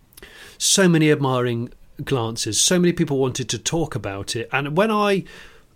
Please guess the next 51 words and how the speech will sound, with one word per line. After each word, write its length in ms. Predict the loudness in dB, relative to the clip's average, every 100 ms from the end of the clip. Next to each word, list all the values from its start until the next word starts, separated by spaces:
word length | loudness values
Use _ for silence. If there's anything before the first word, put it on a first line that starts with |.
| -14
parked 400 | -2 0 0 -2 -4
it 100 | -2
and 120 | -2
walked 260 | -2 -2 -4
away 200 | -2 -4
from 260 | -6 -8
it, 160 | -8 -6
I 60 | -4
realised 600 | 0 2 2 0 -4 -4
it 220 | -6 -2
does 300 | 0 0 -2
have 280 | -4 -8 -8
killer 320 | -4 -2 -2
presence. 840 | -4 -4 -4 -6 -12 -10 -8 -8 -14 _ -20 -20 -20 _ _
There's 140 | -4 0
something 340 | 2 0 0
about 240 | 0 0 -2
that 240 | -6 -8
car, 240 | -8 -6
and 100 | 0
I 80 | 2
know 200 | 2 2
it's 140 | 0 -4
got 140 | -6
a, 100 | -6 -10 -12
a 100 | -10
very 460 | -8 -2 0 2
shallow 600 | 2 0 0 0 0 -4
but 260 | -6 -8 -4
deep 300 | -4 -4 -8 -2
boot, 240 | -2 -2
so 80 | -6
it's 80 | -2
a 40 |
very 160 | -2 0
odd-shaped 640 | -2 0 -2 -4 -4 -4
boot, 200 | -2 -2
and 100 | -2 -2
I 60 |
know 200 | 0 2
this 220 | 0 -2
'cause 120 | -4 -6
I 40 |
had 100 | -6
to 60 | -8
fill 240 | -4 -4
it 80 | -4
full 120 | -8
of 40 | -8
camping 400 | -6 -8 -8 -10
gear. 240 | -10 -12